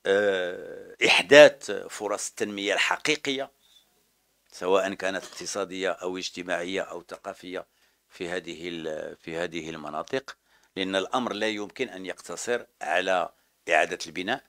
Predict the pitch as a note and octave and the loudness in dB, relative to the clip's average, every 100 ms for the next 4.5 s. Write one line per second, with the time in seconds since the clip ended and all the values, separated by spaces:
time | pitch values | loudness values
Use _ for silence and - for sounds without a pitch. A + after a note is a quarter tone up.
0 | _ _ _ _ _ _ _ _ _ - | _ _ _ _ _ _ _ _ _ -14
1 | E2+ E2+ F2 E2+ F2+ F2 E2 D2+ - - | -10 -8 -6 -4 -4 -4 -10 -10 -20 -20
2 | - - D#3 E2+ G#2 - D#2+ D#2 D#2+ - | -12 -8 -4 0 0 0 -10 -12 -14 -14
3 | D#2+ D#2+ D#2+ D#2 D#2+ D2+ D2+ D2+ D2+ D#2 | -12 -12 -12 -6 -4 -4 -6 -8 -10 -12
4 | D#2+ - E2+ G2+ | -12 -6 -2 -2